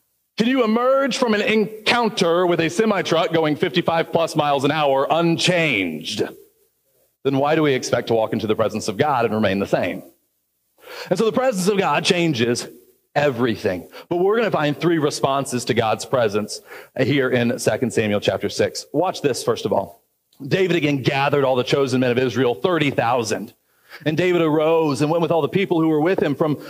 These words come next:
uh, Baal Judah to bring up from there the ark of God, which is called by the name of the Lord of hosts, who sits enthroned on the cherubim. And they carried the ark of God on a new cart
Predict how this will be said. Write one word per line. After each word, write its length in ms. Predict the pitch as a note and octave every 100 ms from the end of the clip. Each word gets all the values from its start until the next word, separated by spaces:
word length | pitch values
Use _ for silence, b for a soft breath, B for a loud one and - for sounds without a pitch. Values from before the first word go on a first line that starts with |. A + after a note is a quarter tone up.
| -
uh, 140 | D3+
Baal 280 | C3+ E3 D3
Judah 580 | A#2+ C3+ A3 G#3+ C3+ D3+
to 80 | E3+
bring 340 | B2 G#3 A#3+
up 160 | G3+ E3+
from 380 | - F#3+ G#3 G#3+
there 260 | D3+ B2
the 160 | B2+ C#3
ark 340 | C#3+ C#3 B2+ -
of 300 | B2+ A#2+ G#2+
God, 420 | B2 A#2 G2+ - - _ _ _
which 240 | - D#3+ D#3+
is 120 | D3+
called 520 | - D#3+ E3+ F#3+ F#3 -
by 380 | B2+ D#3 C#3+ D3
the 140 | C3+ C3+
name 240 | C3 D3+
of 80 | C#3+
the 60 |
Lord 200 | C#3+ C3+
of 80 | B2+
hosts, 320 | C3 B2+ D#3
who 80 | C3+
sits 300 | B2 D#3+ D#3
enthroned 580 | D3 C3 C#3+ D3 D#3+ D3+
on 200 | C3+ B2+
the 60 | A#2+
cherubim. 640 | - B2+ C#3 A2 A2+ E3+ B B B
And 120 | D#3
they 100 | F#3+
carried 420 | F3+ A3+ A3 A3+ F3
the 140 | E3+
ark 280 | E3+ F#3+ G3+
of 120 | G#3+
God 300 | C#3+ A#2 A#2+
on 80 | C3
a 60 | B2+
new 240 | C#3+ F3
cart 420 | - F3 C3+ G#2+